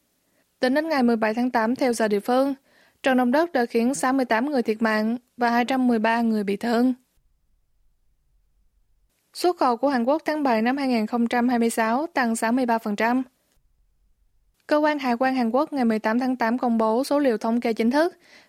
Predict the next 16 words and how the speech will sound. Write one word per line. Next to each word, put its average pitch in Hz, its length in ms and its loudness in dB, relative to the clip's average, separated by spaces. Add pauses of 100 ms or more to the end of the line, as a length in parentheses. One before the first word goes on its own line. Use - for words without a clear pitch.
về 262 120 2
tình 254 160 0
hình 240 180 2
xuất 320 200 -2
nhập 240 180 -2
khẩu 214 220 -2
tháng 262 180 -4
bảy 214 200 0
năm 233 160 0
hai 262 100 -2
nghìn 226 200 0
không 220 240 -2
trăm 220 200 0
hai 226 100 -2
mươi 214 120 0
sáu. 220 440 -2